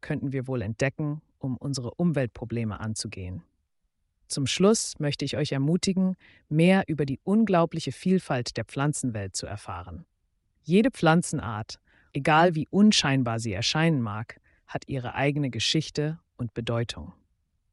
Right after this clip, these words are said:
Sphaenoclea ceylanica mag nicht die auffälligste oder bekannteste Pflanze sein, aber wie wir heute gelernt haben, verbirgt sich hinter ihrer bescheidenen Erscheinung eine Fülle von Eigenarten und Nutzen. Also,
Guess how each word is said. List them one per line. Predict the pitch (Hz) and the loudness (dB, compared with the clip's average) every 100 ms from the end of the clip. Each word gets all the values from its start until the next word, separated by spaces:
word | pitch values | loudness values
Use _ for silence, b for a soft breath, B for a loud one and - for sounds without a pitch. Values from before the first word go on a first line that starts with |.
| _ - | _ -10
Sphaenoclea | - 196 214 208 214 196 | 4 6 6 6 4 4
ceylanica | - - 156 151 175 147 - 98 | 4 2 4 6 4 2 -2 -8
mag | 113 123 - | -4 -4 0
nicht | 160 180 - | 0 0 -2
die | 131 | -2
auffälligste | - 170 - 170 170 - 175 175 - | 0 0 2 2 0 -2 0 0 -2
oder | 135 117 | -6 -6
bekannteste | 110 110 - 185 202 151 - 110 | -6 -8 0 4 4 2 -4 -8
Pflanze | - 156 170 120 | -2 0 0 -4
sein, | 110 107 110 165 b b b b | -6 -6 -6 -8 b b b b
aber | 135 143 | -4 -2
wie | 160 | 0
wir | 156 139 | 0 4
heute | 180 254 202 | 4 4 4
gelernt | 151 139 127 - | 2 2 0 -2
haben, | 107 113 165 165 _ | -4 -4 -4 -6 _
verbirgt | - 135 190 208 | -6 2 2 2
sich | - 156 | -4 -2
hinter | - 208 202 | 2 4 4
ihrer | - 143 127 | 0 -2 -2
bescheidenen | 120 - 143 165 185 | -2 2 4 4 2
Erscheinung | 131 123 - 127 131 127 135 - | 0 -2 -2 -2 0 -2 -4 -8
eine | - 120 | -6 -6
Fülle | 117 - 170 190 185 | -6 -2 2 2 2
von | - 143 | -2 -6
Eigenarten | - 135 135 131 101 104 - 110 113 - - | -2 0 0 -6 -6 -10 -8 -6 -6 -8 -8
und | 127 - | -6 -4
Nutzen. | 123 - - 82 80 _ _ _ _ _ _ _ _ _ - | -6 -6 -10 -10 -14 _ _ _ _ _ _ _ _ _ 4
Also, | 190 170 90 | 4 4 -2